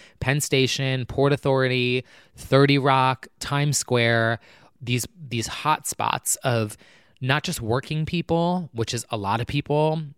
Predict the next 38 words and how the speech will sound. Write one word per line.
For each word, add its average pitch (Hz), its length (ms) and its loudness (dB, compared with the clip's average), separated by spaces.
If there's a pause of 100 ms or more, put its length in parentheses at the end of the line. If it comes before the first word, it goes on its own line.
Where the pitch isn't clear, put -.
(120)
and 107 240 -4 (120)
a 127 60 -6
lot 120 200 -2
of 117 40 -8
people 117 260 -6
who 117 60 0
are 113 100 2
coming 123 360 -2
from 98 460 -4 (400)
Ca-, - 180 -8
um, 123 420 -4 (140)
oh - 160 -14
my 113 80 -12
God, 160 140 -8
I - 20 -8
almost 151 220 -8
said 135 100 -8
California. 73 560 -6 (500)
Uh, 101 500 -2 (280)
what's 139 300 -4
the 156 80 -6
one 135 180 -6
with 135 140 -8
the, 131 320 -4
uh, 139 120 -6 (120)
Connecticut, 131 680 -2 (360)
Connecticut, 156 580 0 (140)
New 127 140 0
Jersey, 120 720 2 (400)
New 113 120 -4
York, 123 540 4 (460)
you 175 240 -2
know, 113 180 -2 (600)
Long 123 240 2
Island, 135 420 0
Staten 139 300 0
Island, 131 240 -4
like, 123 160 -6